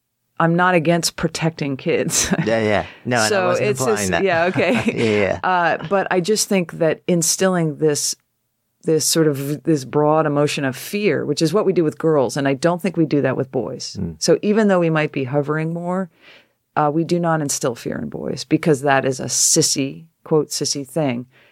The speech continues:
Speaker 1: I don't exactly, I mean, maybe you can tell me what, what we do more, but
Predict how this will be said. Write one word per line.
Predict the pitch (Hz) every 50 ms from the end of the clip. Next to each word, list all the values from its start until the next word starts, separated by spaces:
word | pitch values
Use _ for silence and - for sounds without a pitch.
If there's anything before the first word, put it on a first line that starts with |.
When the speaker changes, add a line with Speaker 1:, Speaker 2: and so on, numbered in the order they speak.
| _ _ _ _ -
Speaker 1:
I | 143 151 151 151
don't | 127 135 170 165 165 160 - -
exactly, | - 143 127 135 147 151 143 143 139 - 151 143 143 139 139 135 143 - _ _
I | 151
mean, | 156 147 143
maybe | 151 156 143 147
you | 143 147 175
can | - 175 147
tell | - 143 -
me | - - -
what, | 69 69 - - - _ _ _ _
what | - - -
we | - -
do | 131 123 139 135 135 131
more, | 123 131 139 143 147 147 139 131
but | 120 135 131 131